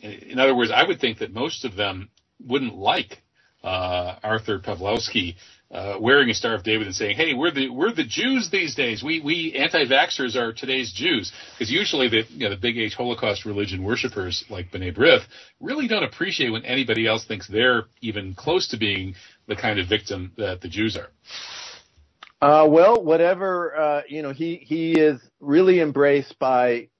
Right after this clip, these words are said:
Speaker 2: Ezra Levant and all the, uh, journalists that work with Ezra Levant and, uh, Rebel News.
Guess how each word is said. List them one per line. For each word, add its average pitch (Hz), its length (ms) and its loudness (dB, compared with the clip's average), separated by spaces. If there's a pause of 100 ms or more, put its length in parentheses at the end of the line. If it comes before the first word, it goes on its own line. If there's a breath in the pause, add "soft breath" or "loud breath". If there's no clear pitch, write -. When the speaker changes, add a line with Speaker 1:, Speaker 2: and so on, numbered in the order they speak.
(200)
Speaker 2:
Ezra 127 320 0
Levant 113 680 0
and 107 180 -6
all 113 320 2
the, 104 540 0
uh, 101 220 -2
journalists 107 580 2
that 98 160 0
work 120 340 4
with 110 280 4
Ezra 101 300 0
Levant 95 440 -2
and, 95 300 -6 (300)
uh, 104 120 0
Rebel 101 340 4
News. 110 480 4